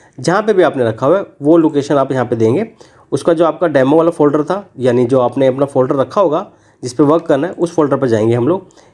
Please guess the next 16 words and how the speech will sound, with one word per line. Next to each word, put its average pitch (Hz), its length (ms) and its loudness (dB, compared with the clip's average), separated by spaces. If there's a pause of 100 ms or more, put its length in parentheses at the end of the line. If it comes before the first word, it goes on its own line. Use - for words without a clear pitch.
यहाँ 127 120 0
पे 135 100 0
ये 147 120 4
जो 151 120 2
फोटो 143 280 0
का 165 180 2
फोल्डर 147 300 0
है 185 200 -4 (340)
इस - 100 -14
पर 165 100 2
जाएंगे, 143 360 2 (140)
डबल 131 160 2
क्लिक 151 220 2
मैंने 151 200 4
किया 147 220 0
है। 220 200 -4